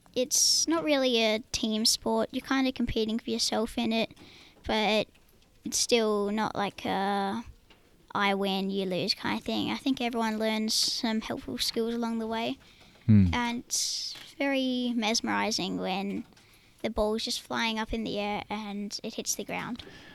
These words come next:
Speaker 2: Yeah, I, I get that, because when you see yourself do well, 'cause it's definitely known as one of the most difficult sports out there, and like you're saying, it's not really a,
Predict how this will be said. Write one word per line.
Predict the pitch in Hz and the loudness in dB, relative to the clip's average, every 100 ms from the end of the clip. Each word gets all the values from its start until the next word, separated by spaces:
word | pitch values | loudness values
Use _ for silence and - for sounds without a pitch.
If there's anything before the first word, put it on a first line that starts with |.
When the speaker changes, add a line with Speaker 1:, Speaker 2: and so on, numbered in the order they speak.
| - - | -12 8
Speaker 2:
Yeah, | 117 120 113 92 80 73 - - | 12 12 12 12 8 2 -8 6
I, | 104 90 | 8 10
I | |
get | 110 117 | 8 10
that, | 104 92 - | 10 10 8
because | 101 98 | 6 8
when | 104 101 | 10 10
you | 95 | 10
see | - 107 | 10 10
yourself | 98 - 95 | 10 10 10
do | 87 98 | 10 12
well, | 98 | 12
'cause | 92 92 104 | 10 8 6
it's | 101 | 10
definitely | 127 117 98 | 10 12 12
known | 98 98 98 | 12 12 12
as | 92 | 12
one | 90 | 12
of | |
the | 92 | 12
most | 85 80 | 8 10
difficult | 101 - 113 - 85 - - - - | 10 12 8 6 2 2 -10 -20 -2
sports | - - 95 92 95 - - - - - - - - - - | 0 6 10 10 10 6 -2 -4 -14 -20 -20 -20 -20 -4 8
out | 101 98 | 10 12
there, | 87 90 95 | 12 12 12
and | 101 | 12
like | 127 | 12
you're | 90 | 10
saying, | 80 95 98 95 | 8 8 8 8
it's | 87 - | 6 6
not | 104 | 10
really | 104 101 92 | 12 12 10
a, | 90 87 | 10 8